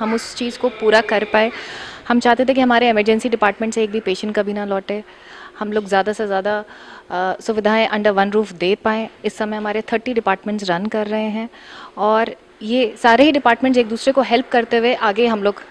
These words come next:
इनको बढ़ाते हुए चल रहे हैं। अ, जहाँ तक बात है कि, अ, affordable cost, तो हमारा ये dream था और ये भी हम पूरा कर पाए, क्योंकि हम मानते हैं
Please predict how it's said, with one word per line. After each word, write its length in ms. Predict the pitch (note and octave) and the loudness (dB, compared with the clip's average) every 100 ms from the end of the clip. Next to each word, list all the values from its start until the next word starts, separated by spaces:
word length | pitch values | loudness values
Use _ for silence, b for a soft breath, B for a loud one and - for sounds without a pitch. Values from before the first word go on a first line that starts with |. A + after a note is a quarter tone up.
| - A3 | -8 -2
इनको 200 | A3 A3 | 2 6
बढ़ाते 360 | G#3+ G#3 G3 | 6 4 2
हुए 100 | F#3+ | 2
चल 220 | G3+ F3 | 2 -2
रहे 180 | D#3+ E3 | -2 -6
हैं। 140 | E3 E3+ - b b b b b b b b - | -6 -12 -20 b b b b b b b b -6
अ, 420 | G3+ F#3+ G3 G3 - - G3 | -2 0 0 -2 -6 -10 -2
जहाँ 160 | G#3+ | -2
तक 140 | A3+ C4 | 0 2
बात 300 | A3+ A#3+ A3+ | 4 4 2
है 340 | B3 C4 C4 | 0 2 0
कि, 500 | C4 C4 C4+ C#4 C#4+ | -2 -4 -2 -2 -4
अ, 360 | - - G3+ G3+ G#3+ | -8 -6 -4 -2 0
affordable 440 | A#3 A3+ A#3 C#4 | 4 4 6 4
cost, 380 | B3+ A#3+ D4 - C4+ | 6 4 4 -2 2
तो 80 | |
हमारा 240 | A#3+ A#3+ B3 | 4 6 6
ये 180 | B3+ B3+ | 6 4
dream 300 | A3 B3 C4 | 4 4 4
था 140 | C#4 | 6
और 180 | C#4+ B3+ | 6 6
ये 140 | A#3+ | 4
भी 120 | A#3+ | 6
हम 140 | E4+ D4+ | 6 6
पूरा 240 | D4 D4 | 6 4
कर 180 | C#4+ C4+ | 4 2
पाए, 300 | C4+ C4+ E4+ F4 - - | 2 0 -2 -8 -12 -4
क्योंकि 480 | B3 D4 D4+ D4+ - - - - | -2 0 0 0 -4 -12 -4 4
हम 120 | A#3+ | 6
मानते 380 | A#3 A#3 D4 D#4 | 6 6 4 4
हैं 360 | D4+ E4+ E4 | 4 0 -4